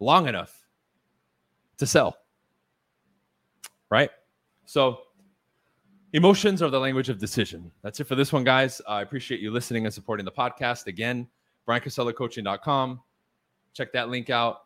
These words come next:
Make sure you schedule your free strategy call with us today.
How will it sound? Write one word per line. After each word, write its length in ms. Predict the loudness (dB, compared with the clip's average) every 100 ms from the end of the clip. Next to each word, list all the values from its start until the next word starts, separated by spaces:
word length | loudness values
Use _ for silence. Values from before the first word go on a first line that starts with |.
| _
Make 180 | -4 -2
sure 160 | 0
you 100 | 0
schedule 400 | 0 -2 0 0
your 100 | -2
free 160 | -2 -6
strategy 380 | -2 0 0 -4
call 220 | 2 2
with 180 | 2 -2
us 140 | -6
today. 480 | -6 -2 2 0 -2